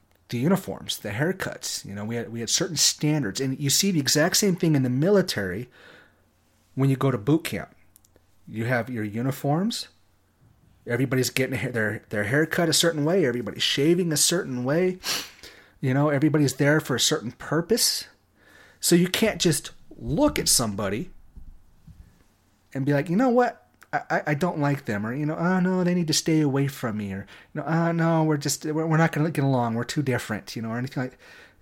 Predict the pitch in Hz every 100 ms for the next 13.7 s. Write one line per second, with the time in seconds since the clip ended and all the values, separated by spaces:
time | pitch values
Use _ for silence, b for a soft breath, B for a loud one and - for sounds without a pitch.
0 | 320 440 _ _ _ _ 160 208 214 208
1 | 165 - 170 175 185 175 135 127 135 135
2 | 110 139 - 170 - - b b b b
3 | b _ _ _ _ _ _ _ _ _
4 | - 107 131 95 - - _ _ _ _
5 | _ _ _ _ _ _ b b b b
6 | _ _ - 160 170 190 170 143 156 156
7 | 135 127 131 131 117 - 131 156 143 -
8 | 160 170 165 135 139 143 143 147 127 175
9 | 156 120 127 135 156 160 104 98 110 117
10 | 170 190 190 - 147 151 123 147 170 185
11 | 208 262 - _ _ _ _ b b b
12 | 127 131 170 151 165 175 175 165 110 -
13 | 139 170 - 120 135 226